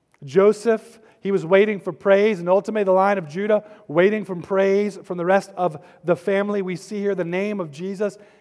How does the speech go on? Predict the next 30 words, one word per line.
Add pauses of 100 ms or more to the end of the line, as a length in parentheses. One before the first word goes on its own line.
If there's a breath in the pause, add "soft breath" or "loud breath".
(340 soft breath)
Every
tongue
would
confess (360 soft breath)
that
he
is
Lord.
Every
tongue
would
praise
him
to
the
glory (340 loud breath)
of
God (640 soft breath)
the
Father. (680)
You
see,
Jacob
and
his
sons
looked
forward
in
hope.